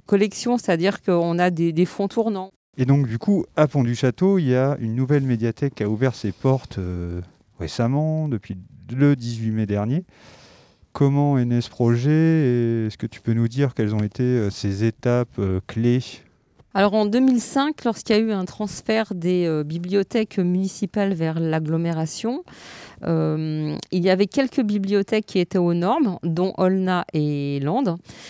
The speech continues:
Speaker 1: Et donc les élus ont décidé une, euh, mise aux normes progressive, euh, des bibliothèques. À l'est, il restait Pont-du-Château, qui n'était pas aux normes. Et en deux mille dix-sept, le conseil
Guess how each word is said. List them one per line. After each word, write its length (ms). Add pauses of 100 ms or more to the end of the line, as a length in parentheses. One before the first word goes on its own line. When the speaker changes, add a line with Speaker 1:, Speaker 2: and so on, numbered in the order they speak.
(160)
Speaker 1:
Et 100
donc 280
les 300
élus 220
ont 640
décidé 680
une, 280
euh, 320
mise 320
aux 140
normes 400
progressive, 800
euh, 200
des 160
bibliothèques. 640 (100)
À 120
l'est, 280
il 80
restait 300
Pont-du-Château, 880
qui 200
n'était 340
pas 180
aux 120
normes. 320
Et 200
en 160
deux 140
mille 480
dix-sept, 480
le 80
conseil 440